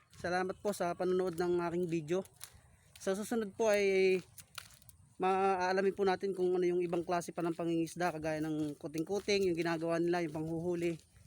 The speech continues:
tsaka yung mga paghahapin. Yun po. Yun po yung susunod kong ibibideo. Alamin po natin yun. Maging ako, hindi ko alam yung klase ng panghuhuli na yung isda na yun eh.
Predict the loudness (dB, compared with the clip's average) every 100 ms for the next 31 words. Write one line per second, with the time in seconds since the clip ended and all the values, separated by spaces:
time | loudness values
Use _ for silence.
0 | -20 -8 -4 -2 0 -2 -2 -4 -4 -2
1 | 0 0 -2 -8 _ _ -20 -20 -10 -6
2 | -2 -2 -2 -16 -20 -20 -20 -18 -18 -8
3 | -4 0 2 2 2 0 2 2 2 0
4 | -2 -2 0 -2 -4 -18 -20 -20 -20 0
5 | 2 4 4 4 4 6 4 4 4 2
6 | 2 2 2 -2 0 2 4 4 4 4
7 | 2 2 0 0 0 2 2 4 4 2
8 | -2 2 2 2 -2